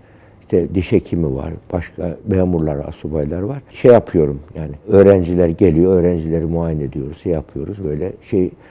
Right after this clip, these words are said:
yani öğrencilerle haşır neşir. Ben orada binada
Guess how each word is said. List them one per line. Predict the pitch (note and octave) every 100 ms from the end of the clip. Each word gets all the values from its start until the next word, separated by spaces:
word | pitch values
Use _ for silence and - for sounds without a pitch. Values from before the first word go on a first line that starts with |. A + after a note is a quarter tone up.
| - _
yani | D#2+ D#2+
öğrencilerle | F#2+ F2+ F2 E2+ E2+ F2
haşır | F2+ F#2+ - F#2
neşir. | E2 - - - - - _
Ben | A2 A2+ -
orada | A#2+ B2+ A2 D3 -
binada | F#2+ F#2+ A2+ A2+ A2 B2